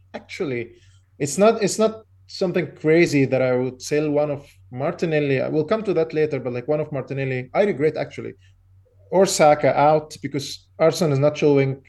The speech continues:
so many high scoring, uh, games lately.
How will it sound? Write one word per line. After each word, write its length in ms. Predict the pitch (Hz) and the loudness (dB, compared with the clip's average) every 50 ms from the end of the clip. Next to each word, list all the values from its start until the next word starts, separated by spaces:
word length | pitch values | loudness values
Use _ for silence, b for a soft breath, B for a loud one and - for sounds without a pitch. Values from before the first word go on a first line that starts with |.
| _ _ - | _ _ -20
so 240 | - - - 147 143 | -18 -10 -8 -6 -2
many 160 | 139 139 139 | 0 0 0
high 220 | 127 131 131 131 | 0 0 0 0
scoring, 600 | 131 - - 143 127 123 123 123 123 123 120 120 | -2 -4 -2 -2 0 0 0 0 -4 -6 -6 -6
uh, 360 | 123 123 123 123 123 123 120 117 113 | -6 -6 -6 -6 -6 -6 -6 -6 -4
games 320 | 123 127 127 123 - - | -4 -4 -4 -4 -6 -4
lately. 440 | 123 139 147 147 156 160 160 156 | -2 -2 -2 -2 -4 -6 -6 -6